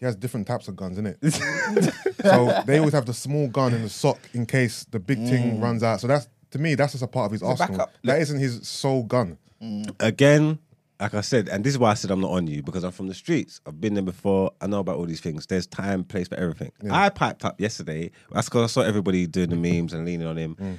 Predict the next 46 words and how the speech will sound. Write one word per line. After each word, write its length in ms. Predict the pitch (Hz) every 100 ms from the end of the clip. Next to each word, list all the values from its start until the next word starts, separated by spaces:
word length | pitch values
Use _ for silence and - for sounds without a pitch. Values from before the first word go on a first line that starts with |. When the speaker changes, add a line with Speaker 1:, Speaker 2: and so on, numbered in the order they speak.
| -
Speaker 2:
And 100 | 147
I 40 | 156
tweeted 280 | - 156 131
something. 160 | 117
I 40 | 127
said, 160 | 143
"Look, 200 | 143 - _ _ _ _ _
granted, 540 | - 190 180 135 156 -
I 80 | 123
wouldn't 180 | 185 170
wanna 140 | 143
get 160 | 139 120
in 60 |
a 20 | 110
shootout 420 | - 175 143 127
with 100 | 143
that 160 | -
thing, 320 | - 156 254 190 _ _ _ _ _ _ _ _ _
but 300 | 151 147 - - - - _ -
them 160 | - 147
little 160 | 151 135
pocket 260 | 151 139
rockets 560 | 127 - 113 - - - _ _ _
can 240 | 143 113
save 260 | 110 120 110
your 80 | 156
life." 340 | 208 - - -
Speaker 1:
Yeah. 140 | 98
Speaker 2:
You 80 | 92
get 60 | 131
what 80 | 131
I'm 60 | 135
trying 20 |
to 60 | 107
Speaker 3:
Mm. 160 | 110
Speaker 2:
say? 40 | 90
They 160 | 135
can 220 | 156 160 147
save 220 | 127 110
your 80 | 107
life, 380 | 98 98 - - -
and 180 | 127
you 80 | 117
can 100 | 117
conceal 440 | 110 110 - 120 101
them 340 | 98 95